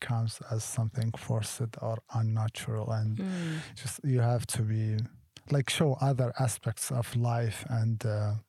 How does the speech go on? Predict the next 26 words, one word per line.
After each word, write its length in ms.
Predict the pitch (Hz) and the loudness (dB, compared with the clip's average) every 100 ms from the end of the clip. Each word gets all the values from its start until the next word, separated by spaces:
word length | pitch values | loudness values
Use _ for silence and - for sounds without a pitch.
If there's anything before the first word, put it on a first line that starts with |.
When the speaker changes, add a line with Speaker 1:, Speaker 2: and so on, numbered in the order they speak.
| - - - - - | -14 -14 -14 -14 -2
Speaker 1:
of, 460 | 117 - - - - - _ _ - | 0 0 -4 -8 -14 -20 _ _ -2
you 80 | 131 | 0
just, 320 | 120 117 - - | 2 0 -2 -4
we 140 | 127 120 | 0 2
are 200 | 117 113 - | 2 0 -4
c-, 60 | - - 135 | -10 -6 0
we 100 | 123 | 2
have 180 | 113 110 | 2 0
a 60 | - | 0
colorful 540 | 120 110 110 - 107 | 0 0 0 -2 -6
society, 720 | - 113 - 123 110 110 - | -4 -4 -4 -2 -2 -2 -2
and 420 | 110 104 107 107 107 | -2 0 2 0 0
it's 500 | 110 - - - - | -2 -2 -8 -6 -2
not 180 | 110 107 | 0 0
just 360 | - - - - | -4 -6 -6 -4
one 320 | 104 107 104 | -2 0 -2
thing, 240 | - 110 110 - | -4 -2 -2 -2
you 100 | 107 | -2
know, 240 | 113 110 107 | 0 0 -2
black 360 | 107 107 - 104 | -2 -4 -4 -4
or 120 | 104 | -4
white. 220 | 107 107 - | -6 -8 -10
There 160 | 113 | -10
are 220 | 107 110 107 | -8 -8 -6
many 240 | 107 120 | -4 0
other, 260 | 113 110 | 2 2